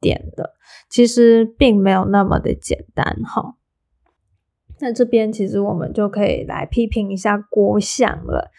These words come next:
呃，郭相在新分的观念解释社会上人跟人之间的公共关系，它其实是具有某一种神秘主义的色彩。因为每个人真的可以那么刚好的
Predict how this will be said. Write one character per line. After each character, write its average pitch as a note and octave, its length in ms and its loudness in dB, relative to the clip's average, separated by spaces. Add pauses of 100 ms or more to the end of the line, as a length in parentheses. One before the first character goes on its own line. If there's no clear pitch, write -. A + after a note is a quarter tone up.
(460)
呃， C#4 240 2
郭 D#4 200 6
相 D4+ 260 4
在 D4 260 4
新 C#4 260 -4
分 C4 140 2
的 B3 80 4
观 A3+ 340 2
念 A#3 280 0
解 F#3+ 200 0
释 G3+ 240 0
社 A3 200 0
会 G#3 180 2
上 G#3+ 340 0
人 G3+ 220 0
跟 C4+ 180 0
人 A#3 220 0
之 G#3 140 -4
间 G#3+ 180 0
的 G3+ 80 0
公 G3+ 240 -2
共 G#3+ 180 0
关 F#3+ 300 0
系， F#3+ 160 -4
它 G3+ 140 -2
其 G#3 180 -8
实 F#3+ 140 -10
是 G3 160 -6
具 A3 320 -2
有 F#3+ 160 0
某 F#3+ 260 0
一 G#3 40 2
种 - 380 -4
神 - 240 -4
秘 B3 220 0
主 - 240 -4
义 G3 60 0
的 - 120 -4
色 - 320 -4
彩。 - 220 -16 (720)
因 E4+ 240 2
为 F#4 180 6
每 A#3+ 260 2
个 G3+ 160 2
人 G3+ 280 0
真 C#4+ 280 -2
的 B3 140 4
可 A#3+ 180 2
以 A3 80 4
那 A#3+ 240 0
么 B3+ 160 0
刚 A3 420 -2
好 G#3 280 2
的 - 320 -4